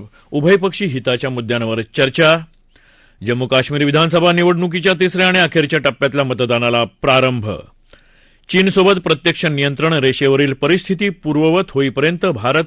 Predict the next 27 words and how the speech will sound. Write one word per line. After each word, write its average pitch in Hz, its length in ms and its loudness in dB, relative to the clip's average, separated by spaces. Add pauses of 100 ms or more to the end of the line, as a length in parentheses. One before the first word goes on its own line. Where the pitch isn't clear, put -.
कोणत्याही 147 560 -4
आव्हानाला 135 520 -4
सामोरं 127 440 -4
जायला 120 280 -2 (120)
तयार 110 280 -4
असल्याचं 117 520 -2 (340)
लष्कर 190 420 -2
प्रमुखांचं 127 680 -4
प्रतिपादन. 151 760 0 (960)
महाराष्ट्र 156 400 2
विधानसभा 170 440 0
निवडणुकीच्या 175 640 -2
पार्श्वभूमीवर 139 840 0
केंद्रीय 139 380 -2
मंत्री 160 300 -2
अमित 131 240 -2
शहा 120 440 -2
मुंबईच्या 151 640 -2
दौऱ्यावर. 110 560 -4 (120)
आणि 160 320 0 (520)
आंतरराष्ट्रीय 185 600 2
नेमबाजी 185 420 2
स्पोर्ट 170 420 -2
फेडरेशन 160 580 -2 (200)
ज्युनियर 151 340 -2
वर्ल्ड 139 360 0
चॅम्पियनशिपमध्ये 131 960 -4